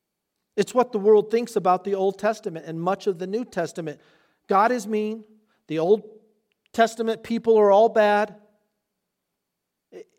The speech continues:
in America, for example, I do believe students are being taught, are shown, first of all, th-, they're being shown this part of the truth, that many of the founding fathers owned slaves, that America itself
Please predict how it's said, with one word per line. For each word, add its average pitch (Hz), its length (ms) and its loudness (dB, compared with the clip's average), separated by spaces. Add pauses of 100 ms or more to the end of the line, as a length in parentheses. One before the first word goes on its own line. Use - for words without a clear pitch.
in 196 160 0
America, 208 500 -2
for 143 220 -6
example, 127 480 -10 (2250)
I 180 120 0
do 202 180 -2
believe 151 400 -4
students 170 460 -6
are 151 60 -4
being 151 280 -8
taught, 170 420 -4 (200)
are 156 100 -4
shown, 196 500 -4
first 226 240 -4
of 214 60 -2
all, 175 80 -4
th-, 165 220 -16 (440)
they're 214 100 4
being 254 300 -6
shown 208 460 -4 (440)
this 208 160 0
part 185 280 0
of 170 80 -8
the 175 80 -8
truth, 202 360 -6 (920)
that 165 160 -2
many 214 300 -4
of 220 100 -2
the 214 100 -2
founding 208 440 -4
fathers 190 500 0
owned 175 220 -6
slaves, 160 640 -4 (440)
that 175 140 2
America 214 600 0
itself 226 540 -2